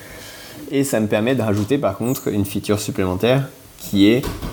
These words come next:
bah, le retour, euh, au mode offline. Parce que si on, on se base sur le fait que tous vos mots de passe sont synchronisés avec le,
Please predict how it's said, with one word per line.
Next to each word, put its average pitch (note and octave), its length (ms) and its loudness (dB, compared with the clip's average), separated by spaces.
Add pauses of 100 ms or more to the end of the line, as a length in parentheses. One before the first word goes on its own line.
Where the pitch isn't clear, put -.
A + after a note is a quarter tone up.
(180)
bah, G#2 80 2
le F2+ 120 2
retour, A#2+ 560 0
euh, G2 260 0
au G#2 80 2
mode G#2 180 4
offline. B2 500 0
Parce G2+ 140 -6
que G#2 80 0
si G2 160 0
on, A2 320 2 (100)
on G2 460 0
se G2 80 0
base A2+ 240 4
sur G#2+ 100 2
le F#2+ 60 4
fait G#2+ 220 2
que F#2+ 80 6
tous - 240 2
vos G#2+ 80 4
mots G#2 80 4
de G2 60 2
passe G2+ 220 2
sont G#2 100 0
synchronisés G2+ 480 2
avec G2 120 2
le, F#2+ 140 2